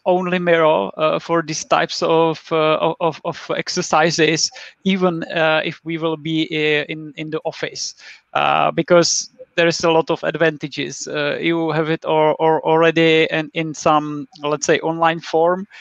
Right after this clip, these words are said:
Uh, it's accessible for, from everywhere, for everyone,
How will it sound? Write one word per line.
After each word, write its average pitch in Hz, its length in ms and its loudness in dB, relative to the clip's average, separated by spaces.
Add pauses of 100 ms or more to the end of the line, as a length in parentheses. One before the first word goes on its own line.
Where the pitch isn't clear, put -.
(180)
Uh, 147 180 2
it's - 220 -4
accessible 156 540 0
for, 147 560 2
from 151 260 -4
everywhere, 170 480 2
for - 240 -4
everyone, 160 480 2